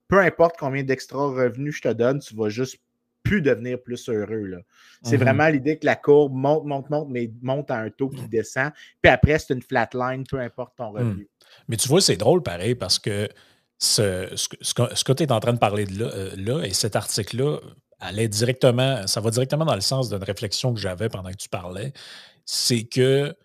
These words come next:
Speaker 2: quand tu veux critiquer quelque chose, la f-, version la plus intellectuellement lâche et facile, c'est de caricaturer ce que tu veux critiquer. Puis en général, moi, de ce que j'ai lu, les gens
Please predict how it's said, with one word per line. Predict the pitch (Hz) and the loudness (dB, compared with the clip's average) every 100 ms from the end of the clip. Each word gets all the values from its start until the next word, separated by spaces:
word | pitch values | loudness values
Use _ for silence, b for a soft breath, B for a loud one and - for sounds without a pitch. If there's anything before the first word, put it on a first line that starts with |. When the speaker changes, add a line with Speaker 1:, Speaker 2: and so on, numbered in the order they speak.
| _ _ - | _ _ 0
Speaker 2:
quand | 147 170 - | 2 2 0
tu | - | -4
veux | 107 120 | -2 -2
critiquer | 120 117 - - 139 | -2 -2 -2 -4 -4
quelque | 147 87 | -4 -2
chose, | - 120 135 104 87 | -2 -2 -2 -6 -8
la | 87 | -10
f-, | 90 127 | -10 -10
version | 101 101 - 139 | -6 -2 2 2
la | 120 | 2
plus | 87 110 110 107 - | -2 -4 -4 -6 -8
intellectuellement | 113 104 113 107 - 117 110 110 110 | -6 -4 -2 -4 -2 -2 -2 -2 -2
lâche | 104 107 120 113 104 - - | 0 0 0 -2 -4 -6 -8
et | 117 104 | -10 -4
facile, | - - - 127 139 | -2 0 2 4 4
c'est | 117 - 98 | 2 -2 -4
de | 95 | -10
caricaturer | - 101 98 110 - - 104 95 113 120 b b b _ | -8 -8 -4 -4 -2 -4 -4 -2 -4 -6 b b b _
ce | - - | -4 -2
que | 123 | 0
tu | 104 107 | -2 -4
veux | 107 | -4
critiquer. | 98 98 - - 117 170 - B B | -6 -6 -6 -4 -6 -8 -12 B B
Puis | 110 | -4
en | 101 | -2
général, | 95 143 160 113 143 151 | 0 2 2 2 0 0
moi, | 107 131 | 0 -2
de | 101 | -2
ce | 113 - | -4 -2
que | 156 | -2
j'ai | 113 110 | -2 -2
lu, | 101 104 139 175 175 _ _ _ _ | -4 -4 -6 -8 -16 _ _ _ _
les | 107 104 | -8 -2
gens | 101 123 | 0 2